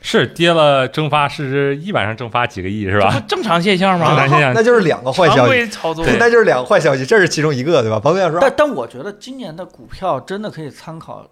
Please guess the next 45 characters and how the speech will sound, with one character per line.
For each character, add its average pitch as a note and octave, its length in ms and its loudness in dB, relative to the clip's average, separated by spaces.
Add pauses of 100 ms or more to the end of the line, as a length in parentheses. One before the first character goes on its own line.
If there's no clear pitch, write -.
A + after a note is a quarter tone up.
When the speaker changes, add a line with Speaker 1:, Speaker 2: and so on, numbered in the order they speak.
(140)
Speaker 4:
去， - 460 -20
前 D#3 400 -12
年 B2+ 260 -10
的 A#2+ 120 -14
那 B2 200 -12
个 A2 440 -18
iPhone D3+ 320 -12
X C#3+ 240 -10
S， - 80 -16 (680)
对 C#3+ 80 -14
吧？ C#3 260 -6
发 E3+ 200 -4
布 D#3+ 140 -8
的 C3 100 -10
时 A#2+ 140 -20
候， A2+ 220 -20
那 D3+ 140 -6
时 D3 140 -10
候 B2+ 360 -10 (600)
大 F3 100 -4
家 F#3 140 0
可 F3+ 140 -10
能 B2+ 100 -14
开 F#3+ 160 -8
始 G3 140 -8
也 E3 120 -14
是 B2+ 120 -20
跌， A#2 280 -18 (120)
但 C#3 100 -12
后 D3+ 140 -10
来 D3+ 80 -6
发 D3+ 160 -10
现， D3+ 120 -12
哎， C#3 300 -8
销 A#3+ 160 -12
量 G#3+ 140 -6
挺 F#3+ 180 -8
好， - 260 -10
对 B2+ 80 -12
吧？ C3 80 -12
大 D#3 120 -8
家 F#3 60 -6
还 G3+ 40 -8
挺 D3+ 220 -16
认。 D3+ 280 -10